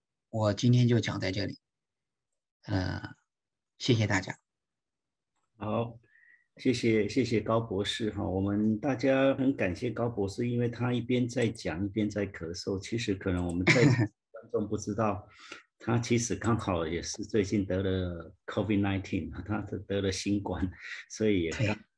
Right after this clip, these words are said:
Speaker 2: 康复不久，所以他在讲演的过程当中就一直在咳嗽。所以这个当-，待-，待会大家也可以问他，作为一个医生，自己本身来讲，然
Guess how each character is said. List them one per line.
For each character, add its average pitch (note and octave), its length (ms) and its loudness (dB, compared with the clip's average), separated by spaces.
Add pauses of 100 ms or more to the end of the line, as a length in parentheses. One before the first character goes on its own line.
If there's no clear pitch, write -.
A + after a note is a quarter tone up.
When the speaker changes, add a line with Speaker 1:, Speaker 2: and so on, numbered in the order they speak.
(200)
Speaker 2:
康 G#2 200 -2
复 A2 100 0
不 F#2+ 160 -4
久， D#2 300 -6
所 G2+ 200 -2
以 F#2 140 0
他 G2+ 240 -4
在 F#2+ 260 -2
讲 F#2+ 280 -2
演 F#2 120 0
的 D2 120 -6
过 G2 200 -4
程 E2+ 220 -12
当 F2 180 -4
中 F#2 200 -4
就 F#2 120 -4
一 F2+ 60 -4
直 - 140 -12
在 E2+ 220 -10
咳 - 200 -14
嗽。 - 260 -16 (540)
所 C#3 160 2
以 C3 100 4
这 D#3+ 140 6
个 D3 80 6
当-， E3 340 2 (140)
待-， D#3+ 160 2
待 E3+ 180 2
会 G2+ 200 4
大 C3 240 0
家 C3+ 100 2
也 A#2 160 4
可 B2 140 -2
以 - 20 2
问 G#2 240 -4
他， G#2+ 220 -6
作 B2 240 2
为 A2+ 120 6
一 B2 120 2
个 G2+ 560 0
医 B2 200 2
生， A2+ 380 2
自 - 100 -2
己 A#2 120 2
本 E2 200 -6
身 G#2 380 -2
来 F2 220 -4
讲， D#2 340 -8
然 D#2 100 -8